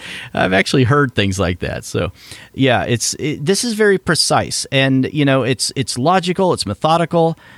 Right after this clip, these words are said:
Uh, you can treat it like that. You can be, you can be very, very precise with it. And I know that people can use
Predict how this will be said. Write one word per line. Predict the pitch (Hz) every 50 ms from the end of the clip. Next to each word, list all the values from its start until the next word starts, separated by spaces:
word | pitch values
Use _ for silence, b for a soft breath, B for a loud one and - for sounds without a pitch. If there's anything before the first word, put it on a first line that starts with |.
| B B -
Uh, | 113 117 113 113
you | 120 123
can | - 135 117
treat | - - 185 180 160
it | 143 87
like | 107 123 113 -
that. | - 92 80 -
You | 110 113
can | 113 143 127
be, | 117 131 127 113 98 - -
you | - 123 113
can | - 110
be | 95 104
very, | 95 87 90 101 123 131 135 143 135
very | 120 117 117 113 113 110 110 113 - -
precise | - 107 - - - 82 85 - -
with | 95
it. | 135 151 202 202 202 185 -
And | 196 214 214
I | 214 233
know | 226 208 196 190 185 185
that | 170 170 160 151 - - - -
people | 151 143 - 147 139 139 135
can | - - - 143
use | 143 139 131 127 120 117 117 120 117 -